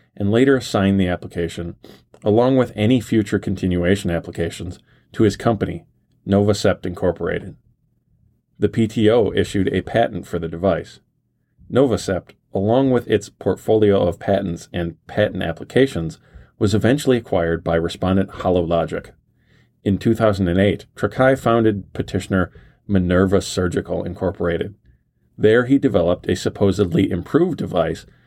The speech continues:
to treat abnormal uterine bleeding, called the Minerva Endometrial Ablation System. The new device uses a moisture-impermeable applicator head to remove cells in the uterine lining. The P T O issued a patent,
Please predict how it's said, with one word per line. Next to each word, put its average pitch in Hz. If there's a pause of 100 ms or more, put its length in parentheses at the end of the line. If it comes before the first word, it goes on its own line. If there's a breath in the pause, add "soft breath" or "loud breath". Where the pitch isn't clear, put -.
(140)
to 107
treat 135
abnormal 87
uterine 87
bleeding, 92 (560)
called 95
the 104
Minerva 90 (120)
Endometrial 90
Ablation 95
System. - (1200 soft breath)
The 101
new 117
device 87
uses 107
a 98
moisture-impermeable 98
applicator 85
head 82 (400 soft breath)
to 110
remove 107
cells 85
in 98
the 90
uterine 87
lining. 85 (580)
The 113
P 131
T 135
O 85
issued 98
a 95
patent, 87